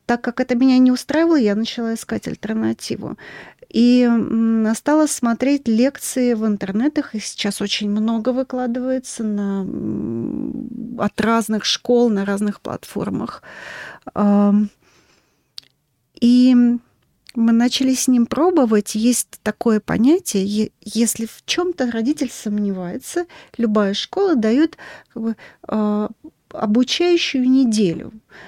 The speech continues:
Ты можешь зайти как гость на её платформу, посмотреть, посетить, а, уроки, посмотреть лекции, вообще понять, а, структуру всего этого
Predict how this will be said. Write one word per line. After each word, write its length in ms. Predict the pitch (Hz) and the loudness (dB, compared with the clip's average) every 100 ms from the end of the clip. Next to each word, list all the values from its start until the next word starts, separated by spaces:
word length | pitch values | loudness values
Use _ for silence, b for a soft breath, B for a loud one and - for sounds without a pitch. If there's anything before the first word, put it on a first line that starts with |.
| - | -2
Ты 120 | 262 | 0
можешь 400 | 240 240 226 220 | 2 2 2 0
зайти 420 | 208 240 240 - | 0 0 0 -2
как 280 | 208 190 190 | -6 -6 -4
гость 380 | 208 294 349 - | 0 2 2 -2
на 80 | 226 | -4
её 160 | 202 | -4
платформу, 720 | - 131 202 - 311 330 294 254 | -4 -6 -6 -2 0 4 2 0
посмотреть, 880 | 240 - 240 226 - 247 269 262 | -4 -2 -2 -2 -2 0 0 -2
посетить, 800 | - 240 - 226 - 285 285 - 196 | -4 -4 -2 -4 2 2 2 -2 -2
а, 560 | 196 - 214 208 208 | 0 2 2 4 2
уроки, 640 | 202 247 226 208 196 208 240 | 2 0 2 2 2 0 -4
посмотреть 680 | 226 - 240 247 311 311 220 | -4 -4 -4 -2 -2 0 2
лекции, 680 | 214 190 - - - 254 B B B B | 2 2 -2 -6 -2 -2 B B B B
вообще 540 | 208 233 - - 339 | 2 2 0 -2 -2
понять, 640 | 349 240 233 262 285 277 - | -2 0 2 4 2 0 -4
а, 240 | - 208 208 | -2 -2 -2
структуру 1000 | - - - - 254 269 - 240 202 208 | -4 -8 -10 -6 -4 -4 -2 0 0 -2
всего 420 | - - 262 269 294 | -6 -6 -2 0 0
этого 320 | - 311 | 0 0